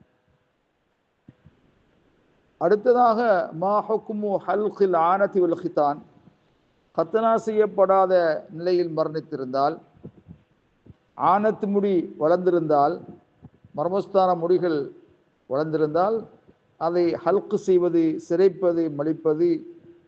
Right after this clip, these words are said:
மார்க்கமாக்கப்பட்டுள்ளதா என்று கேட்டால், ஃபலா யுஷ்ரஉ ஃபி ஃபிஅலிஹிமா, ஃபலா யுஷ்ரஉ ஃபிஅலுஹுமா ஃபி ஹக்கில் மையத், மையத்துடைய கடமையிலே அதை ஒவ்விரண்டையும் செய்வது மார்க்கமாக்கப்படவில்லை. காரணம், லிஅதமி தலீல் அலா தாலிக,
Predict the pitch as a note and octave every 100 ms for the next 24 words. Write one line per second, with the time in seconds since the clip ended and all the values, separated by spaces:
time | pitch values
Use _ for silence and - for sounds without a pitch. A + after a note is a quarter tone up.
0 | _ _ - D#3 F3 F3 E3+ D#3+ E3 D#3
1 | D3+ D#3 D#3 D#3 D3+ C#3+ C#3+ C#3 D#3+ G3
2 | G3+ - - _ _ _ D3+ E3+ F3 E3
3 | D#3 - D#3 E3+ E3 E3 D#3+ D#3 D#3 D3
4 | D3 - - - D3 D3 C#3+ C#3 C#3+ C#3
5 | - - _ _ _ - D3+ D3+ F3 F3
6 | F#3 F3 F3 E3 E3 D#3 E3+ E3 D3+ C#3
7 | D3 - D3+ C#3+ E3 G3+ A#3+ - - -
8 | - - - - - - E3+ G#3+ G3+ G#3+
9 | G#3 G3+ F#3 E3+ D#3 F3 F#3 F#3+ F#3+ A3+
10 | A3+ F3+ F#3 F3 F3+ G3+ G#3 G#3 F#3+ F#3
11 | F3+ F3+ E3+ D#3 E3+ E3+ E3+ E3+ E3+ E3
12 | E3+ E3+ F3+ G#3 G#3+ E3 E3+ F3 G3+ A3+
13 | E3+ E3 G3 F#3+ D#3+ E3+ F#3 G#3 E3+ D#3
14 | D3+ C#3+ C#3 C#3